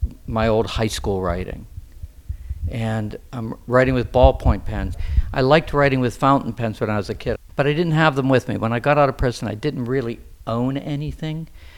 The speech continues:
And I came to Boston, and I started at Emerson College in nineteen seventy-two to get my B F A in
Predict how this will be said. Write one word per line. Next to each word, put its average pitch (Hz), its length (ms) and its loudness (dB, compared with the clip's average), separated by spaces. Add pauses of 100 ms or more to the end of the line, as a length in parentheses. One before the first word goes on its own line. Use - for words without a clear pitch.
(140)
And 123 180 -2
I 110 60 2
came 131 300 -2
to 123 80 0
Boston, 123 580 -2 (380)
and 117 340 -2
I 113 140 0
started 123 760 -2
at - 400 -2
Emerson 123 480 0
College - 560 -6
in 113 200 -6
nineteen 107 440 -4
seventy-two 101 1040 -4
to 98 80 -4
get 104 160 -4
my 104 120 -4
B 104 300 0
F 92 160 -2
A 98 240 0
in 92 240 -4